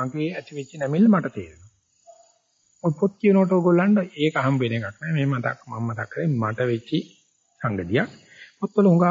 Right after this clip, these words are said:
වෙලාට විස්තර කරන්නේ මේ අරහන් ගුණය. අරහන් කියලා කියන්නේ සුදුසක්. අරහ කියන පදේ තේරුම සුදුසක්.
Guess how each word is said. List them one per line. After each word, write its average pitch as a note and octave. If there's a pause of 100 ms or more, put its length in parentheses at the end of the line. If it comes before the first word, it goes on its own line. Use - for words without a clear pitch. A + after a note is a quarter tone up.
(100)
වෙලාට D#3+
විස්තර D3
කරන්නේ C#3+
මේ F#3+
අරහන් G#2+
ගුණය. F#2 (680)
අරහන් A2+
කියලා A#2+
කියන්නේ G3+
සුදුසක්. F3+ (800)
අරහ B2+ (400)
කියන C3+
පදේ B2
තේරුම A#2+
සුදුසක්. F#3+